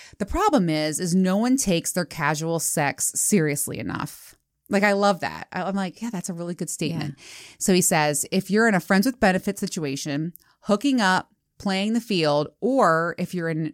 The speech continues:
Speaker 1: open relationship, like, ethically non-monogamous, and you wanna stay casual, listen up, because these are Reed's twelve categories to have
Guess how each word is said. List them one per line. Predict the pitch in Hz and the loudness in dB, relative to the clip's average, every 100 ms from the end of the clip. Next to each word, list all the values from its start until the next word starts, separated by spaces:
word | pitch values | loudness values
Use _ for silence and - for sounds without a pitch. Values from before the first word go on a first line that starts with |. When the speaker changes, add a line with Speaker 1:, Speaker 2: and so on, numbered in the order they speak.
| - | 0
Speaker 1:
open | 208 143 170 | 0 2 0
relationship, | 151 143 139 - 151 - 147 139 _ _ _ _ _ | 0 -2 -4 -2 -4 -2 -4 -6 _ _ _ _ _
like, | 175 170 - | -6 -4 -2
ethically | 185 185 175 | -2 -2 -2
non-monogamous, | 156 147 147 143 143 147 135 135 - - | -2 -2 -2 0 0 0 -2 -2 -6 -4
and | 175 | -2
you | 170 | 0
wanna | 170 180 202 | 0 0 0
stay | - 220 | 0 -2
casual, | 214 190 170 147 123 120 - - - | 2 2 2 0 -4 -8 -12 -20 -12
listen | 151 156 180 185 175 | -2 4 4 4 0
up, | 143 - _ _ - | -2 -8 _ _ -4
because | 180 170 | 0 2
these | 175 180 | 0 0
are | 190 | -2
Reed's | 180 170 156 - | 0 0 -2 -6
twelve | - 202 240 - | 0 2 2 0
categories | 208 156 139 135 139 135 - | 0 0 -2 -4 -4 -4 -6
to | 160 | -8
have | 147 | -8